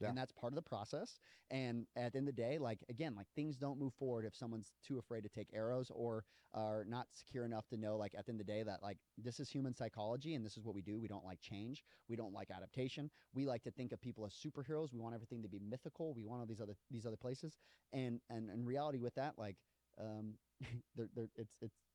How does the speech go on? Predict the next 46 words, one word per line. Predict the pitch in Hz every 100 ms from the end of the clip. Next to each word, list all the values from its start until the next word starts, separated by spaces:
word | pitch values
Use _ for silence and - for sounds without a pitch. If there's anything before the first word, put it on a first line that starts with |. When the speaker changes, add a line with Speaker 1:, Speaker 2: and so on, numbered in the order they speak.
| _ -
Speaker 2:
science. | 156 113 - _
Speaker 1:
Yeah. | 120 151 117
Speaker 2:
And | 127 117
we | 123
can | 117 123 113 -
figure | 143 143
those, | 135 135 - -
those | 123 120
pieces | 143 135 131
out. | 95
Now, | 113 120
don't | 123 175
get | 247
me |
wrong, | 254 180 202 -
again, | - 156 165 127 _ _ _ _ -
right, | 117 123
I |
always | 139 151
like | 151
to | 135
throw | 151 143
this | 135
back | 131 -
in | 156
there, | 104 92
right? | 120 147
Like, | 127 101 _ _ -
obviously, | 156 165 - 156
on | 143
the | 127
same, | - 147 139 139
uh, | 127 135
same | 147 143
side | 147 147
of |
that | 123 113 - _ _ -
is | 131 117
that, | 123 120 113 _ _ _ _ _ _ _ _ -
uh, | 120 110 107
science | - 143 151
can | 165
only | 170
go | 190
so | 185 208
far, | - - 101